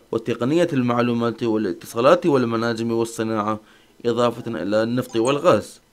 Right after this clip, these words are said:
مؤكدا على أهمية الاستفادة من الطاقات الاقتصادية، سيما في مجال العلاقات المصرفية وضمان الصادرات.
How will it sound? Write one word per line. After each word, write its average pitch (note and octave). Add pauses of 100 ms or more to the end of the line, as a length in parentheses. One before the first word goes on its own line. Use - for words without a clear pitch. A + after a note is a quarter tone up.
(200)
مؤكدا A#2+ (280)
على A#2
أهمية B2
الاستفادة C3
من B2
الطاقات B2
الاقتصادية، A#2 (420)
سيما F3
في C3+
مجال A2
العلاقات G#2
المصرفية G#2+
وضمان G2
الصادرات. C3+